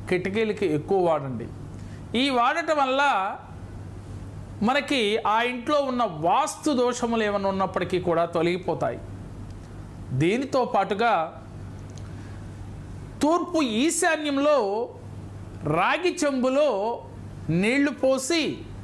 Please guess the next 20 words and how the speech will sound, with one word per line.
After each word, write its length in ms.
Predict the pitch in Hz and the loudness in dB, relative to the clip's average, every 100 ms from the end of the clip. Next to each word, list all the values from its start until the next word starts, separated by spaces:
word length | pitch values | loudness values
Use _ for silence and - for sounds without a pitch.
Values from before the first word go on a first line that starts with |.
| - 175 | -4 2
దానికి 360 | 247 277 285 269 202 | 4 2 2 0 2
ముత్యాల 500 | 226 240 - 320 339 330 269 | 0 0 2 4 4 4 2
దండ 180 | 269 262 240 | 2 2 2
వేసి 340 | 240 - 294 220 202 247 - - - - - | 0 2 2 2 0 -4 -12 -14 -12 -8 0
తూర్పు 340 | 294 320 - 254 226 | 2 2 0 2 2
ఈశాన్యంలో 680 | 294 302 277 226 220 208 254 254 - - - - - 156 | 2 2 2 2 0 2 2 0 -10 -14 -14 -12 -4 0
నిరంతరం 600 | 185 254 285 - 233 208 240 | 2 2 -2 -2 0 2 0
పెట్టి 240 | 208 - 220 | 0 0 0
ఉంచండి. 380 | 180 147 131 110 - - - - - - - | 0 0 -2 -4 -10 -12 -12 -12 -12 -12 0
ప్రతి 260 | 277 277 330 233 | 0 2 0 4
మూడు 180 | 269 349 339 | 4 4 4
రోజులకు 340 | 330 302 240 | 2 -2 -2
ఒక్కసారి 500 | 247 254 240 247 285 262 202 220 - - - - - 202 | -2 0 2 2 2 0 0 -4 -10 -12 -12 -2 2 4
ఆ 20 | 214 196 185 - - 175 | 4 2 -4 -10 0 2
రాగి 240 | 247 294 311 | 2 0 0
చెంబులో 280 | 262 240 226 196 | 2 4 2 2
నీళ్లు 220 | 220 240 165 | 0 0 2
మారుస్తూ 360 | 170 226 - 247 220 | 2 2 0 0 2
ఉండండి. 360 | 202 196 202 175 170 - - - | 2 2 2 2 -2 -8 -12 -6
ఈ 40 | - | 0